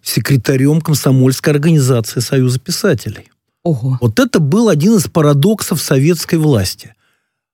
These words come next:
Speaker 1: Со мной действительно не соглашались, меня приглашали, и, значит, и в Ц К, так сказать, и в главпур, а, объяснялись.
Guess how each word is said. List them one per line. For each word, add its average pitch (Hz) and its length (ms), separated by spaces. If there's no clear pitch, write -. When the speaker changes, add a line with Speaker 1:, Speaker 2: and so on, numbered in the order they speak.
Speaker 1:
Со 160 160
мной 226 180
действительно 180 840
не 135 120
соглашались, 147 1000
меня 120 500
приглашали, 131 720
и, 110 500
значит, 104 600
и 107 160
в 92 80
Ц - 160
К, 160 320
так 135 220
сказать, 110 340
и 113 60
в 104 80
главпур, 139 680
а, 127 140
объяснялись. 143 1040